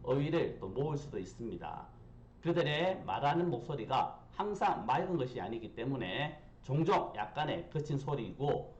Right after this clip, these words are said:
보호자는 일반적으로 자신의 새가 말하는 것을 이해할 수 있습니다.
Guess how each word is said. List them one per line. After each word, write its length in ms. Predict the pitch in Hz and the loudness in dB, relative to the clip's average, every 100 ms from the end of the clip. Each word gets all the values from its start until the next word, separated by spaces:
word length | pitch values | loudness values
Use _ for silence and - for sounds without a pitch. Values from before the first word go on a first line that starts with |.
| - | -6
보호자는 420 | - 143 165 156 131 | 2 4 4 2 2
일반적으로 840 | 170 180 180 147 131 165 - - - - | 4 4 4 2 4 4 2 -2 -12 -10
자신의 420 | - 170 202 175 | -2 0 2 2
새가 600 | - 127 151 113 - - | 2 2 4 4 0 -8
말하는 380 | - 113 123 127 | -6 0 0 0
것을 320 | 104 160 165 104 | -2 -2 -2 -4
이해할 380 | 101 110 117 113 | -4 -4 -2 -6
수 180 | - | -6
있습니다. 720 | 180 101 - 160 147 87 - | -8 -8 -8 -2 -2 -2 -6